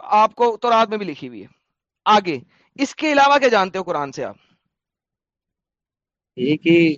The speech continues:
Speaker 2: آ، قرآن میں جو کعبے کا جو، آ، نرمان کیا تھا ابراہیم کا، اس میں
Speaker 1: اوکے، یہ والی آیت دے دو کہ کعبے کا نرمان جو ہے نا ابراہیم نے کیا تھا۔
Speaker 2: اب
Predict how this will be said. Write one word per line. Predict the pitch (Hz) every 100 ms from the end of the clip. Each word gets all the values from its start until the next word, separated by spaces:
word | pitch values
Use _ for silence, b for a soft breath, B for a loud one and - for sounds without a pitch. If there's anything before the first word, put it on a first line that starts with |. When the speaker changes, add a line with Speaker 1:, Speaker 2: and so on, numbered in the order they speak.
| -
Speaker 2:
آ، | 123 123 -
قرآن | 123 120 123 135
میں | 143
جو | 147
کعبے | - 107 107 120
کا | -
جو، | 127 135 127 123 123 117 -
آ، | 113 113
نرمان | 110 110 110 120 131
کیا | 131 117 -
تھا |
ابراہیم | 123 104 107 107 110 117 117 117
کا، | - 117
اس | 113 -
میں | 285
Speaker 1:
اوکے، | 233 196
یہ | 190 269
والی | 285 285
آیت | 254 254
دے | 254
دو | 254 262
کہ | 262
کعبے | 247 233 254
کا | 254
نرمان | 247 233 226 220 220 240
جو | 233
ہے | 220
نا |
ابراہیم | 220 208 202 180
نے | 170
کیا | 147 113
تھا۔ | 110 107 _ _ _ _ _ _ _ _ _ _ - _ _ _ _ _ _ _ _ _ _ _ _ _ _ _ _ _ _ _
Speaker 2:
اب | 117